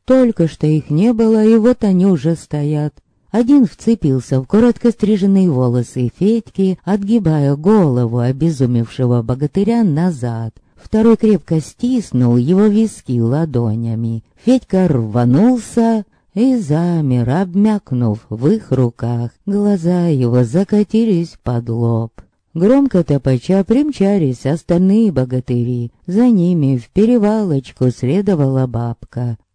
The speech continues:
Федор дернулся снова и заморгал, как внезапно разбуженный, недоуменно оглядывая столпившихся вокруг людей.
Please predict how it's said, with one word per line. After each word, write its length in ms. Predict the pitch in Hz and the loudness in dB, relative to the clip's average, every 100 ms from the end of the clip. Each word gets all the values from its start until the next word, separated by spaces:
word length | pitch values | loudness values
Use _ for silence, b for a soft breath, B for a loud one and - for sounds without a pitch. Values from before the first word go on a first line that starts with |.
| _ _ _ _ | _ _ _ _
Федор 520 | 190 220 156 123 123 | 2 2 2 2 0
дернулся 800 | 113 127 170 208 202 196 - 180 | 0 2 4 4 2 0 -2 -2
снова 600 | - 175 170 160 160 151 - _ | -2 -2 0 0 -2 -4 -10 _
и 140 | 202 | -4
заморгал, 800 | 214 226 226 226 196 196 180 147 | 0 2 4 2 2 2 2 2
как 240 | 135 185 - | 2 0 2
внезапно 600 | 220 202 240 226 202 196 | 2 2 0 0 0 2
разбуженный, 1000 | 151 131 113 117 117 113 120 117 113 113 - | 0 -2 -4 -4 -4 -4 -4 -4 -4 -6 -2
недоуменно 1120 | 202 269 294 320 277 156 185 202 139 123 123 | 2 4 4 4 4 2 2 2 0 0 -2
оглядывая 720 | 117 120 180 196 190 190 185 | -2 -2 -2 0 0 2 0
столпившихся 1040 | - - 202 190 120 117 - 120 - 127 | -2 -2 -2 -2 -4 -6 -6 -10 -6 -4
вокруг 540 | 117 123 - 135 196 - | -2 -2 0 0 2 2
людей. 840 | 202 208 151 123 117 113 117 113 | 4 2 0 -4 -4 -4 -6 -12